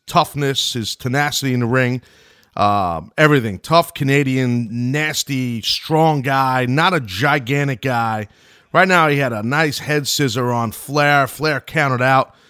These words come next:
and, uh, scooped over towards working, controlling the head, and there's a patented Ric Flair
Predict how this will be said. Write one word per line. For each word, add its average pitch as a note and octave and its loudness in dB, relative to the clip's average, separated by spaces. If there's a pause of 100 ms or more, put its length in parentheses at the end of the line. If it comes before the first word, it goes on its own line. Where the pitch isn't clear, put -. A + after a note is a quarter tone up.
(320)
and, A#2+ -2
uh, G#2+ -2
scooped - -2
over A#2+ 4
towards A#2+ -2
working, B2 -2
controlling B2 -2
the G#2 -2
head, C3+ 0
and G2 -6 (520)
there's A2+ -6
a F#2 -10
patented - -4
Ric C3 -2
Flair G#2+ -4